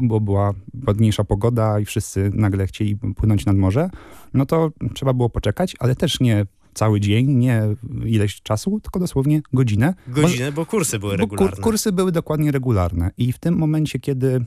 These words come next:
Speaker 1: prywatny przedsiębiorca czy utrzymywał ten ruch, czy potem władze miejskie wybierały kogoś innego, ktoś inny się zgłaszał, to była normalnie umowa, że takie i takie reguły, takie zasady,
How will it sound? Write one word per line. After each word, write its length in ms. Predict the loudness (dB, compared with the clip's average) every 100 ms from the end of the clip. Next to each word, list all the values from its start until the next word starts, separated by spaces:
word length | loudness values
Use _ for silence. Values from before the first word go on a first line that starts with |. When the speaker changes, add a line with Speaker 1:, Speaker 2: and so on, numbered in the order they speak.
| 0
Speaker 1:
prywatny 420 | 0 0 0 -2
przedsiębiorca 920 | -2 -4 -2 0 0 -2 -6 -6 -6 -4
czy 120 | -4
utrzymywał 720 | -4 -2 0 2 2 0 -2 -4 -14 -10
ten 440 | -2 0 2 2 2
ruch, 260 | 2 0 -6
czy 180 | -6
potem 520 | -2 -4 0 0 0 -2 _ _ _ -4
władze 300 | 0 2 2
miejskie 520 | 2 0 -2 -2 -2
wybierały 520 | -2 -2 0 0 -2
kogoś 300 | -2 -4 -2
innego, 260 | 0 0 0
ktoś 200 | -2 0
inny 180 | 0
się 120 | 0 -2
zgłaszał, 440 | -2 -2 -2 -4 -6 -16 -8
to 120 | -2
była 240 | 2 2 2
normalnie 560 | 2 2 4 4 2
umowa, 520 | 2 2 2 2 0 -2 -4
że 200 | -2 -2
takie 320 | -4 -4 -4
i 40 |
takie 260 | -2 -2 -2
reguły, 440 | -2 2 2 2
takie 300 | 0 -4 -4
zasady, 580 | -2 -4 -4 -2 0 -2